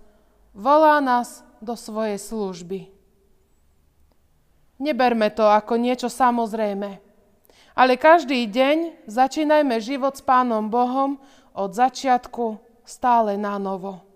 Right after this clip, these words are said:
A ani v ťažkých časoch, ktoré cirkev možno prežíva, sa nebojme, ale otvorme sa Kristovej láske. Žijme pre ňu, žijme ňou,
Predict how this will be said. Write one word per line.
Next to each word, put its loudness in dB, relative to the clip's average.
A 6
ani 2
v -8
ťažkých 2
časoch, -2
ktoré -2
cirkev -4
možno -2
prežíva, -2
sa -2
nebojme, 0
ale 2
otvorme 2
sa -6
Kristovej -6
láske. -4
Žijme -2
pre 0
ňu, -2
žijme -2
ňou, 0